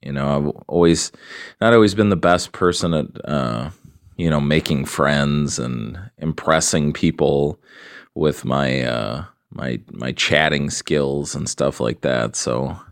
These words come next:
I've always just had to, uh, basically let the comedy do the talking, you know.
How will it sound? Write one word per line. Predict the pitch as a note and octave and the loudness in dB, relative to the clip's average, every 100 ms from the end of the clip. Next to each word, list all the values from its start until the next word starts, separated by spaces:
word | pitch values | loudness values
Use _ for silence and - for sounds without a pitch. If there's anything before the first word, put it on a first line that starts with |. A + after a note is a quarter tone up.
| - | -14
I've | - E2 | -6 0
always | D#2+ D2 D2 | 2 4 2
just | - C#2+ - | 0 -2 -2
had | E2 D2+ C2 | 2 2 2
to, | - C#2+ D2 D2 | 0 2 4 4
uh, | D2+ D2+ D2+ _ _ - - - - - - - _ _ - | 2 0 -2 _ _ -20 -20 -18 -18 -18 -20 -20 _ _ 0
basically | A#2 C3+ C#3 A#2 A2 | 4 6 6 6 8
let | G#2+ G#2+ | 6 4
the | F#2+ | -2
comedy | - A2 G#2 E2+ | 0 2 4 2
do | D#2+ F#2 | 4 2
the | E2 | 2
talking, | - G2 G2 - G#1+ A1+ | 0 4 2 2 -4 -4
you | G#1+ | -6
know. | C2 C2+ F2+ | -4 -2 -4